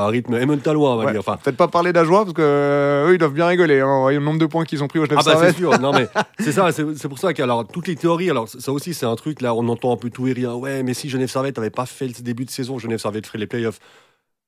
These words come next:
Speaker 1: Moi, j'ai tendance à penser que si Genève Servette n'avait pas fait ce début de saison, Genève Servette n'aurait pas fait la fin de saison qu'il a fait.
Speaker 2: Oui.
Speaker 1: Donc, je sais pas comment ça se serait fini, mais pas forcément beaucoup mieux. Moi, je reste convaincu que les playoffs, et on l'a dit à l'antenne parce qu'on a commenté ensemble, les playoffs, tu les paieras à Ajoie.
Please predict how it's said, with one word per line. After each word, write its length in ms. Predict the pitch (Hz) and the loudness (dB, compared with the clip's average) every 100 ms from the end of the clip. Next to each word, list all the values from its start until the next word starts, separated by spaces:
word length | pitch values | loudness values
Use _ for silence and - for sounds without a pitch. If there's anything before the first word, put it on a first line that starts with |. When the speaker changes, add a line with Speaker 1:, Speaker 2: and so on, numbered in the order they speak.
| _ _ - | _ _ -2
Speaker 1:
Moi, 140 | 135 | -2
j'ai 100 | 131 | 0
tendance 260 | 139 131 127 | -2 -2 -4
à 40 | |
penser 240 | 127 131 143 | -6 -6 -6
que 80 | - | -8
si 80 | |
Genève 220 | 120 131 135 | -4 -2 0
Servette 260 | 127 131 | -2 -2
n'avait 140 | 117 107 | -4 -4
pas 140 | 131 | -4
fait 100 | 135 | -8
ce 60 | 113 | -8
début 240 | 120 131 | -8 -8
de 40 | |
saison, 220 | - 127 135 | -6 -4 -4
Genève 220 | 113 107 | -2 -4
Servette 260 | 110 117 | -4 -6
n'aurait 140 | 101 98 | -4 -6
pas 140 | 113 | -6
fait 120 | 110 | -6
la 100 | 104 | -4
fin 180 | 98 135 | -4 -2
de 40 | 143 | -2
saison 260 | 139 127 127 | -4 -4 -6
qu'il 180 | 123 117 | -6 -6
a 40 | |
fait. 320 | 113 120 113 113 | -6 -6 -6 -4
Speaker 2:
Oui. 140 | 190 - | -4 -4
Speaker 1:
Donc, 680 | 123 113 151 135 - - 127 _ _ _ _ 143 | -4 0 2 0 -6 -18 -20 _ _ _ _ -8
je 140 | 131 | -4
sais 140 | 123 139 | -2 -2
pas 100 | 135 | -2
comment 160 | 135 | -4
ça 100 | 123 | -6
se 100 | 117 | -8
serait 160 | 120 127 | -8 -8
fini, 200 | - 127 | -6 -4
mais 120 | 110 | -4
pas 120 | 98 127 | -4 -6
forcément 340 | 127 147 135 | -6 -4 -4
beaucoup 240 | 123 120 127 | -4 -6 -4
mieux. 220 | 135 170 - - _ _ _ | -4 -4 -10 -20 _ _ _
Moi, 60 | 123 | -4
je 60 | |
reste 140 | 113 110 | -4 -6
convaincu 340 | 110 107 104 | -4 -4 -4
que 60 | 131 | -10
les 60 | 98 | -8
playoffs, 320 | 104 113 127 | -4 -4 -4
et 120 | 110 | -2
on 80 | 104 | 0
l'a 100 | 104 | 0
dit 160 | 101 110 | -2 -2
à 40 | |
l'antenne 280 | 107 104 120 | -2 -2 -4
parce 140 | - | -6
qu'on 100 | - | -8
a 60 | 101 | -8
commenté 280 | 90 95 95 | -6 -8 -8
ensemble, 320 | 87 127 113 | -8 -8 -8
les 60 | 90 | -8
playoffs, 300 | 95 98 95 | -6 -6 -8
tu 80 | 85 | -12
les 100 | 85 | -10
paieras 220 | 87 85 | -6 -6
à 40 | |
Ajoie. 260 | 90 117 | -6 -8